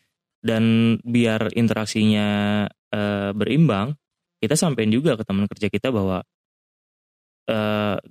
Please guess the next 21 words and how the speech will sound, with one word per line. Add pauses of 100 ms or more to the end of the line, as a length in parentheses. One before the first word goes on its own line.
(160)
mungkin
kita
nggak
suka
dengan
perlakuan
dia
yang
kayak
gitu,
mungkin
kita (320)
kurang
nyaman
atau (800)
ada
cara
lain
yang
mungkin
lebih